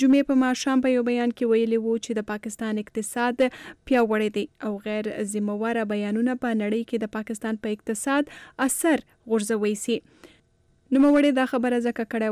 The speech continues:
وه چې د فوج مشر جنرال قمر جاوید باجوا او بیا د فوج ویاند د هیواد په اقتصادي وضع اندېښنې څرګندې کړې وې. په لندن کې ساوت کانفرنس ته د واشنگټن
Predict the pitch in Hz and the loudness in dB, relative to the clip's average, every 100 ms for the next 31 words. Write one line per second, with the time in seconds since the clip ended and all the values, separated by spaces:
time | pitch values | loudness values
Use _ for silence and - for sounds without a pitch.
0 | 214 214 214 - 226 214 214 214 208 - | -2 -2 -4 -4 -4 -2 -2 -4 -6 -6
1 | 214 208 - 214 208 208 214 208 208 208 | -6 -6 -6 -4 -4 -4 -6 -4 -4 -4
2 | 208 - 208 208 - 202 202 208 208 202 | -6 -6 -6 -6 -8 -8 -6 -8 -8 -8
3 | 202 - 220 226 254 254 226 220 214 - | -8 -8 -6 -4 -2 -2 -2 -4 -6 -6
4 | 214 208 208 202 202 220 233 240 240 - | -6 -6 -6 -4 -4 -2 0 0 0 -4
5 | - - - 254 262 285 302 - 247 226 | -12 -14 -2 0 2 2 0 0 -4 -4
6 | - 214 - 220 214 202 240 254 - 214 | -6 -8 -6 -4 -4 -4 0 0 0 -6
7 | 196 226 220 233 - 202 208 208 - 262 | -2 -2 -2 -4 -4 -4 -4 -4 0 0
8 | 196 214 - 208 208 214 202 208 - _ | 0 -8 -4 -6 -4 -4 -2 -2 -6 _
9 | _ _ _ _ _ _ _ - 285 294 | _ _ _ _ _ _ _ -2 4 6
10 | 294 285 311 294 302 302 254 - 233 233 | 6 8 6 6 2 2 -2 0 0 -2
11 | - 214 214 - 226 226 - - 220 214 | -4 -4 -4 -4 -2 -2 -4 -4 -4 -4
12 | 208 214 - 220 226 | -4 -4 -4 -6 -4